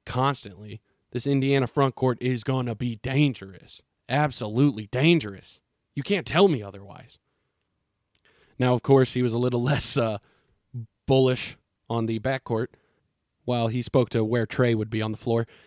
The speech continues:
he said, "In an ideal world with John-, with Johnson at the point, Indiana probably would want another playmaker alongside him with Galloway at the three, and then two of Mbako, Ware, and Reneau in the front court."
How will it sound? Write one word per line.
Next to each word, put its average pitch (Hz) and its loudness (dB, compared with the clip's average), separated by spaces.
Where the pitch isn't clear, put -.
he - -10
said, 127 0
"In 139 4
an 139 6
ideal 127 2
world 113 0
with 113 -4
John-, 110 -2
with 120 -2
Johnson 113 -2
at 110 -4
the - -10
point, 113 -4
Indiana 135 0
probably 147 -2
would 127 0
want 117 -2
another 113 0
playmaker 110 -2
alongside 107 -4
him 110 -4
with 104 -8
Galloway 107 -4
at 113 -2
the 107 -8
three, 104 -8
and 117 0
then 113 2
two 127 2
of 113 0
Mbako, 113 2
Ware, 110 0
and 110 -4
Reneau 107 -4
in 120 0
the 110 -4
front 104 -6
court." - -14